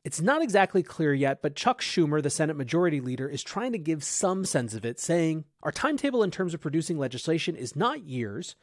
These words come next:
and not days and weeks, but months. We can't rush too fast, but we can't go slowly that either other governments that are authoritarian or bad actors who are private sector actors get ahead of us."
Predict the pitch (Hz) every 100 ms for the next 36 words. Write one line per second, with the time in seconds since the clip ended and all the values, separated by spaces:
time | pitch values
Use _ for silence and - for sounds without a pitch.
0 | - - 185 185 - 107 123 120 247 170
1 | - - - - - 180 196 - - -
2 | _ _ - 135 - 214 180 123 - 311
3 | - 104 98 175 - 165 165 175 165 160
4 | - 208 233 180 143 139 175 185 143 143
5 | 131 190 190 190 156 131 117 123 107 -
6 | 196 196 185 190 - 135 127 127 254 262
7 | 185 175 156 139 269 240 - 160 135 117
8 | 117 - 160 - 120 - - 110 95 -
9 | -